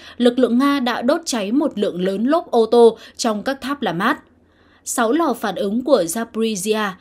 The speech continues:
hiện không hoạt động. Cơ sở này đang dựa vào nguồn điện bên ngoài để làm mát vật liệu hạt nhân và ngăn ngừa tai nạn thảm khốc tiềm tàng. Thống đốc vùng Zaporizhia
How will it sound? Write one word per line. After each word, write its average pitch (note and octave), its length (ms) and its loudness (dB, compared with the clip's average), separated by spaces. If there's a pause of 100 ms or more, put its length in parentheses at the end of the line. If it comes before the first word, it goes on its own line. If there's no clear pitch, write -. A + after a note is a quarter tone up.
hiện B3 240 0
không A3+ 220 -4
hoạt F#3 200 -10
động. G3 180 0 (500)
Cơ B3+ 140 6
sở B3 200 -2
này F#3 240 -2
đang G#3 220 -6
dựa F3+ 220 0
vào F3+ 140 -6
nguồn F#3 240 -6
điện A3 220 2
bên A#3 200 0
ngoài G3+ 380 -2
để F3+ 120 -4
làm E3+ 200 -4
mát D#4+ 220 -4
vật G3 180 -4
liệu G3 160 0
hạt G3 180 -8
nhân B3+ 260 2 (200)
và G3 180 -4
ngăn C4 280 2
ngừa G#3+ 180 4
tai C4+ 200 -4
nạn B3+ 200 -4 (120)
thảm G3 200 -8
khốc E4 360 -4
tiềm F3 200 -2
tàng. F3+ 240 -4 (840)
Thống A#3 180 2
đốc F4 280 0
vùng A3+ 200 2
Zaporizhia A3+ 880 -2